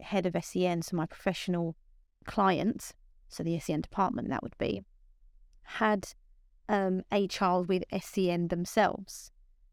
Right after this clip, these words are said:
um, which I found very, very helpful for me for when I was trying to explain why decisions should be a certain way or when I was trying to give advice.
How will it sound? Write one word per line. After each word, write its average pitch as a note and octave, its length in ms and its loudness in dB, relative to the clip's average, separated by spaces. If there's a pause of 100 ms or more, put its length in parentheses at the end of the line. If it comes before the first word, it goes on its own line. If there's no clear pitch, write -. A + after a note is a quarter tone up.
(120)
um, G#3 220 2 (120)
which G3+ 420 -2 (120)
I G3+ 240 2
found F#3+ 580 0 (260)
very, F#3+ 720 2
very F#3 460 2
helpful - 720 -4 (560)
for - 260 0
me F#3 500 2
for - 160 -4
when F#3 140 2
I F3+ 60 4
was F3+ 180 -2
trying F#3+ 340 0
to F#3 180 -2
explain F3+ 720 2 (1040)
why F#3 360 2
decisions F3+ 720 0
should - 400 -2
be E3+ 720 -2 (300)
a E3 60 -8
certain F3+ 540 0
way F3 320 4
or F3+ 100 0
when F3 120 2
I F3 80 2
was F3 100 -4
trying E3+ 220 0
to F3 60 0
give - 180 -6
advice. - 640 2